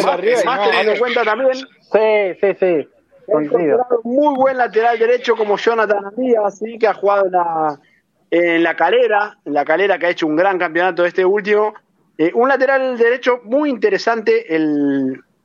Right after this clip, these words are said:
Speaker 3: el jugador de, de la U, ¿no? Teniendo en cuenta esto, es un lateral pasador, ¿sí? Es un lateral, bueno, de selección. ¿Qué va a hacer San Lorenzo? Porque San Lorenzo tiene grandes problemas en el retroceso.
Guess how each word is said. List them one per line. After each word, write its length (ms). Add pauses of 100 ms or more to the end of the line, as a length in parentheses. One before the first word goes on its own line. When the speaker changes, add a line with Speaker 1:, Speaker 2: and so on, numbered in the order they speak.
(100)
Speaker 3:
el 120
jugador 440
de, 760 (580)
de 120
la 120
U, 140
¿no? 320 (520)
Teniendo 300
en 60
cuenta 320
esto, 220
es 100
un 80
lateral 400
pasador, 580
¿sí? 120
Es 140
un 80
lateral, 500
bueno, 240
de 60
selección. 580 (720)
¿Qué 100
va 80
a 40
hacer 200
San 200
Lorenzo? 400
Porque 180
San 120
Lorenzo 240
tiene 200
grandes 320
problemas 440
en 80
el 60
retroceso. 680